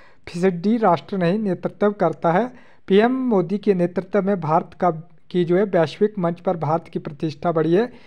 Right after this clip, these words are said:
एक विकसित भारत है और सुरक्षित भारत भी बन गया है। शिमला सीएम जयराम बोले, "कर्मचारियों की भावनाओं को समझते हैं, ओपीएस पर कमेटी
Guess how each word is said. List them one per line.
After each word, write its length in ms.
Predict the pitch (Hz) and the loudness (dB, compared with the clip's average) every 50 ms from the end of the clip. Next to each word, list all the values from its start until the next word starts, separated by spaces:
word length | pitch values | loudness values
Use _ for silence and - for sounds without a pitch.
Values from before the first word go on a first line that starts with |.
| - - - - | -20 -10 0 4
एक 200 | 220 233 233 233 | 4 4 4 4
विकसित 420 | 196 208 202 - - 247 247 - | 2 0 0 0 -2 -4 -2 0
भारत 240 | 170 151 175 175 - - | 0 2 2 0 0 -2
है 100 | 190 220 | 0 2
और 180 | 233 214 185 175 | 2 2 2 0
सुरक्षित 420 | - - 185 170 160 - - 208 - - | 0 -2 -2 -2 -2 -2 -4 -6 -2 0
भारत 220 | 156 156 160 165 - - | 0 0 0 -2 -2 -4
भी 80 | 208 214 | -4 -2
बन 200 | 180 175 160 156 | -2 -4 -2 -2
गया 260 | 156 156 151 147 147 | 0 0 0 2 2
है। 400 | 143 160 156 156 - - - - - - - - - - - - - - - - - - - | 2 0 0 -2 -4 -8 -16 -20 -20 -20 -20 -20 -20 -20 -20 -20 -20 -20 -20 -20 -20 -20 -8
शिमला 420 | - - 196 196 208 226 254 262 | -2 0 2 2 4 4 2 2
सीएम 380 | 254 - - 208 208 208 208 196 | 0 -2 -2 0 0 0 0 2
जयराम 360 | 202 185 175 180 180 180 170 | 2 2 4 2 2 0 0
बोले, 220 | 170 170 175 202 | 0 0 0 0
"कर्मचारियों 640 | - - 190 185 180 175 - 180 170 170 180 196 214 | 0 0 0 0 -2 -2 0 0 0 0 0 -2 -4
की 140 | 202 - 214 | -4 -4 -4
भावनाओं 440 | 170 151 151 156 165 170 170 185 190 | -4 -2 -2 -2 -2 -2 -2 -2 -2
को 140 | - 214 | -2 -4
समझते 460 | 190 - 180 160 156 143 139 - 185 175 | -4 -4 -6 -8 -8 -10 -6 -2 -2 0
हैं, 220 | 185 226 240 - - | 0 -2 -4 -4 -4
ओपीएस 400 | 175 170 - - 185 202 202 - | -4 -4 -2 -2 -2 -2 -2 -2
पर 140 | - 202 190 | -4 -4 -4
कमेटी 580 | 196 185 170 160 156 151 - 190 220 254 254 | -4 -4 -4 -4 -4 -4 -2 -2 -2 -2 -4